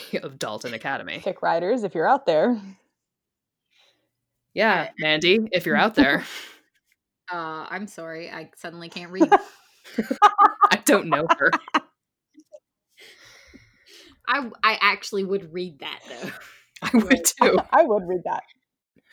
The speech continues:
Speaker 1: Um, all right, well, we should probably actually wrap up the episode.
Speaker 3: Yeah.
Speaker 2: Yes, I think that's about it.
Speaker 1: In, like,
Speaker 2: Yeah.
Speaker 1: in a real way. Um, yeah, I don't, I'm,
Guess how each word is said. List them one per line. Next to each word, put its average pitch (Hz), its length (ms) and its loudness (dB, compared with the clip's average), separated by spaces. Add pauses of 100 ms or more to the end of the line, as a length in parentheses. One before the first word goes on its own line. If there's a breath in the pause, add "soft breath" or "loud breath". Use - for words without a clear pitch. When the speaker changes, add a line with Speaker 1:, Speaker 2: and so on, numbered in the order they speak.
(680 soft breath)
Speaker 1:
Um, 165 500 -4
all 170 120 0
right, 143 180 0
well, 151 80 -2
we 151 100 -2
should - 120 -10
probably 185 200 -4
actually 147 260 -6
wrap 123 220 -6
up 131 120 -10
the - 100 -10
episode. 131 480 -8 (560)
Speaker 3:
Yeah. 208 320 -12
Speaker 2:
Yes, 196 120 -12
I 196 100 -8
think 226 160 -8
that's 247 200 -2
about 247 240 4
it. 339 180 4 (180)
Speaker 1:
In, 151 60 -10
like, 143 120 -6
Speaker 2:
Yeah. 220 140 -10 (1080)
Speaker 1:
in 147 140 -6
a 143 60 -4
real 135 280 -4
way. 123 280 -8 (460 loud breath)
Um, 147 480 0 (280)
yeah, 180 180 4
I 170 60 4
don't, 240 220 -2
I'm, 220 320 -2